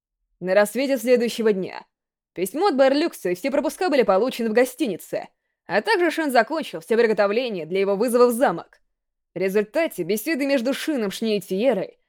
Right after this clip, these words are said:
в настоящий момент Шин пойдёт в Королевский замок узнать позицию другой стороны. Если бы он передал, что у него есть и группа, и невестка, другая сторона не посчитала бы это необычным.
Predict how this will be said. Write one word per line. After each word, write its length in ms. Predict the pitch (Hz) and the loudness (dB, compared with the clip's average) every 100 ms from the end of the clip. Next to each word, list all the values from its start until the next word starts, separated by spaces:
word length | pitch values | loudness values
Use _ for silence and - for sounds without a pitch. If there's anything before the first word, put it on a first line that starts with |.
| _ _ | _ _
в 60 | 180 | -10
настоящий 460 | 196 302 392 - | -6 0 0 0
момент 400 | 196 190 233 175 | -4 -2 -4 -6
Шин 240 | - 180 185 | -8 -8 0
пойдёт 280 | 220 302 | 2 0
в 20 | - | -2
Королевский 420 | 247 254 247 185 | 2 2 2 -4
замок 440 | 170 247 - - _ _ - | -2 -2 -4 -14 _ _ -10
узнать 300 | 185 233 311 | -6 -4 -2
позицию 480 | 214 196 269 - 190 | -2 0 -2 -2 -2
другой 220 | 220 277 | 0 0
стороны. 520 | - 226 240 160 - _ _ _ _ _ _ | 2 2 2 -2 -10 _ _ _ _ _ _
Если 300 | 175 294 381 | -4 -2 0
бы 80 | 339 | 0
он 140 | 339 | 0
передал, 400 | 269 233 214 285 | 2 2 4 2
что 140 | 226 - | 0 -2
у 40 | |
него 160 | 226 262 | -2 0
есть 160 | 254 - | -2 -2
и 100 | 269 | -4
группа, 340 | 233 262 - | 0 0 2
и 60 | 202 | 0
невестка, 680 | 190 196 294 - - - - _ - | 0 -2 -4 -6 -8 -8 -12 _ -6
другая 260 | 180 339 | -2 0
сторона 320 | - 302 302 | 0 0 0
не 100 | 320 | 0
посчитала 440 | 262 269 220 285 294 | -4 -6 0 4 6
бы 100 | 254 | 4
это 100 | 277 | 2
необычным. 720 | 262 277 285 - - 131 - | 0 0 0 -4 -10 -12 -14